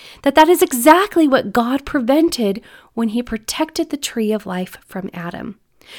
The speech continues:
For if Adam had eaten of that fruit, he would have lived forever, voiding the consequence that Go-, that God gave, "Thou shalt surely die." So the results of Adam's thoughts, words,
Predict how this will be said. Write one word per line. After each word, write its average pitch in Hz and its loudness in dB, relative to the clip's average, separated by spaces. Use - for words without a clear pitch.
For 247 -2
if 220 -6
Adam 277 0
had 247 -6
eaten 277 -2
of 196 -4
that 190 -8
fruit, 269 -6
he 220 -6
would 214 -6
have 214 -6
lived 208 -4
forever, - -8
voiding 262 4
the 311 6
consequence 220 -4
that 208 -6
Go-, 220 -6
that - -4
God 214 -2
gave, 180 -2
"Thou 180 -2
shalt - -4
surely 190 -4
die." - -6
So - 2
the 247 0
results 240 0
of 220 -2
Adam's 226 0
thoughts, 226 -2
words, 214 -4